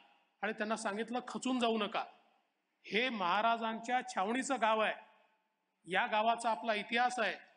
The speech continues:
हे शूरवीरांचं गाव आहे, त्यामुळे तुम्ही पुराचा मुकाबला करू शकाल." आणि त्या एका फोनने त्या गावातल्या लोकांना इतकी ऊर्जा आली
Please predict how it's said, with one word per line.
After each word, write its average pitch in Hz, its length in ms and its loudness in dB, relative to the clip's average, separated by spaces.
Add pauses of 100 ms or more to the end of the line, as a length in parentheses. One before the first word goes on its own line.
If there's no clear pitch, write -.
(380)
हे 254 340 0 (340)
शूरवीरांचं 277 760 2
गाव 220 200 4
आहे, 170 140 0 (500)
त्यामुळे 220 360 0
तुम्ही 247 340 -6
पुराचा 214 520 -2
मुकाबला 214 480 -2
करू 226 260 -2
शकाल." 214 400 0 (640)
आणि 208 140 0
त्या 226 260 2
एका 226 440 0
फोनने 214 580 -2 (400)
त्या 190 100 -2
गावातल्या 208 520 0
लोकांना 214 420 -2
इतकी 190 300 -2
ऊर्जा 226 320 0
आली 190 280 0